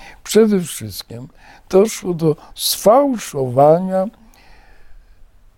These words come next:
składu Krajowej Rady Sądownictwa. Wszyscy wiedzieli dobrze.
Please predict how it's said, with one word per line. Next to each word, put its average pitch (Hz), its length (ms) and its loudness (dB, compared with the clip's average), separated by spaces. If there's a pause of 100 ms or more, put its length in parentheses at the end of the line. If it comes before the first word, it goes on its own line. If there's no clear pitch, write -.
(560)
składu 147 680 -2
Krajowej 131 720 -2
Rady 127 440 -2
Sądownictwa. - 760 -12
Wszyscy 254 680 -2
wiedzieli 127 680 -2
dobrze. 151 680 0